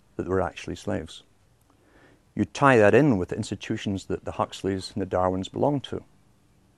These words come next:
The Royal Institute for International Affairs, which has branches in every country in the world,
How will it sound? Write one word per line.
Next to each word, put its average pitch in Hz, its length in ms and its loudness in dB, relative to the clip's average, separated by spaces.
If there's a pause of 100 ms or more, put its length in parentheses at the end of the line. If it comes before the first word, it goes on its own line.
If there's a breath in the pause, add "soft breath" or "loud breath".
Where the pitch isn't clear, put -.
(760 loud breath)
The 101 80 -2
Royal 117 260 8
Institute 117 280 -4
for 110 80 -2
International 95 580 -2
Affairs, 135 680 2
which - 140 -6
has 87 160 -8
branches 104 460 -2
in 92 120 -4
every 117 280 0
country 107 360 -6
in 92 60 -2
the 85 80 -4
world, 110 340 2